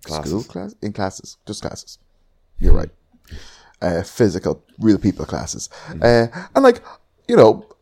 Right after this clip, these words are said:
Speaker 2: I'm not necessarily, I'll, you know, I'll, certainly when they announce the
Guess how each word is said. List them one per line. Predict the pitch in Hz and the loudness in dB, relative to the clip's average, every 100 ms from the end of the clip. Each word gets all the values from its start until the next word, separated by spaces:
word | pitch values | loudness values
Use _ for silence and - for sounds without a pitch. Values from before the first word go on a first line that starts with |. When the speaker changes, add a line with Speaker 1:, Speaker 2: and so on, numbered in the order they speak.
| _ - | _ -6
Speaker 2:
I'm | 98 110 107 | -2 -2 -2
not | 95 - | -4 -4
necessarily, | 107 104 - - 95 90 87 87 80 - _ _ _ - | -6 -6 -8 -6 -2 -2 -2 -6 -10 -18 _ _ _ -8
I'll, | - 95 87 - | -2 -2 -4 -10
you | 101 123 | -6 -4
know, | 76 | -2
I'll, | 87 82 | -4 -6
certainly | - 110 107 | -4 -4 -4
when | 101 | -4
they | 95 | -4
announce | 92 92 90 - _ | -4 -6 -8 -12 _
the | - 80 | -8 -6